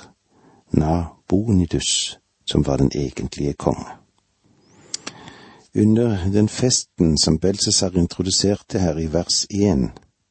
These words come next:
hadde Gobiras, medgeneralen, beleiret Babylon. Vi vil komme tilbake til dette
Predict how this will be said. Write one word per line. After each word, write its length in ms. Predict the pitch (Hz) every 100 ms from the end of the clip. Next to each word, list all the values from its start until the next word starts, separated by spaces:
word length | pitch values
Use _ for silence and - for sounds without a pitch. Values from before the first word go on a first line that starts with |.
| _ _ _ - _
hadde 460 | - 85 76 80 80 -
Gobiras, 1000 | - 90 101 90 110 110 82 - - -
medgeneralen, 920 | 82 87 104 - 107 110 98 82 78
beleiret 580 | 78 71 78 82 80 -
Babylon. 480 | - - - - - - _ _ _ _ _ _ _ _ _ _ _ _ - - - - -
Vi 120 | 113
vil 220 | 123 131
komme 320 | - 120 104
tilbake 460 | 107 98 98 78 -
til 140 | -
dette 520 | 104 90 _ - 107